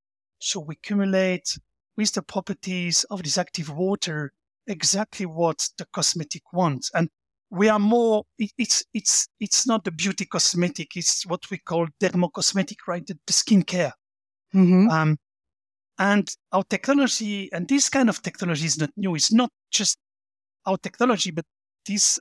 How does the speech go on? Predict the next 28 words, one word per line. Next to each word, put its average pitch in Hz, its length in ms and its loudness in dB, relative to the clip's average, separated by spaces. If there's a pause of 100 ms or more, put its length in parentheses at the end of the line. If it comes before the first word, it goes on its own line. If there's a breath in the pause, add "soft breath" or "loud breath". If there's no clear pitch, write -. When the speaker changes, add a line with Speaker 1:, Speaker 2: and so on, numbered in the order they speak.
Speaker 1:
ionized 208 440 2
water 196 180 -2
is 156 140 -2
well 160 120 0
known 190 220 4
in 170 140 2
Japan. 170 520 0 (360)
If - 180 -4
you 190 60 -2
go 185 140 0
in 170 100 2
a 147 40 -2
hospital 196 560 -2
in 147 120 -4
Japan, 160 420 -6
you 165 80 -4
will 165 200 -6
heard 180 340 -6
and 143 160 -2
see 208 340 0
that 170 140 -10 (100)
people 190 300 -4
are 156 100 -4
treated 190 280 -10 (100)
patient 170 360 -2 (300)
with 170 200 -4
this 165 260 -2 (560)
electrolyzed, 151 720 -2